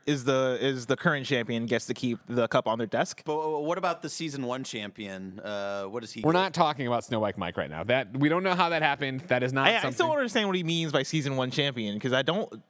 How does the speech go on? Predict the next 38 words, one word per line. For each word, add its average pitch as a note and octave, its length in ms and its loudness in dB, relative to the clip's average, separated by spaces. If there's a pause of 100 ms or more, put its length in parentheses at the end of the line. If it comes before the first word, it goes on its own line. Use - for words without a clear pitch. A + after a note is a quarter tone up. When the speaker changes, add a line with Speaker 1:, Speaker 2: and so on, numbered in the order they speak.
(160)
Speaker 2:
None C#3 120 6
Speaker 1:
don't C4 100 4
know D4 60 4
Speaker 2:
of B3 80 4
Speaker 1:
if F3 60 2
Speaker 2:
us C3 60 4
Speaker 1:
that's C3+ 100 -2
Speaker 2:
do. C3 60 -4
Speaker 1:
canon. A#3 260 2
Speaker 2:
None G#3 100 2
of E3+ 120 -2
us E3 140 -2
Speaker 1:
I - 60 0
don't B3 140 6
Speaker 2:
do. - 60 2
Speaker 1:
know E4 100 4
where B3 160 2
he A3+ 80 -2
got F#3+ 240 2
that C#3+ 160 2
from. C#3 360 -2
<laughs> - 40 -18 (1160)
Speaker 3:
Nobody D3+ 280 4
does. E2+ 320 -2
He C#3+ 220 2
made D#3 300 2
the D#3 80 2
decree, C#3+ 460 2
and B2+ 120 -4
so A#2+ 320 2
that's A#2 220 2
how G#2+ 160 2
it G2+ 60 -4
is. G#2 140 -2
But A#2 220 0
I D3+ 160 6
have E3+ 240 4
it F3 220 -2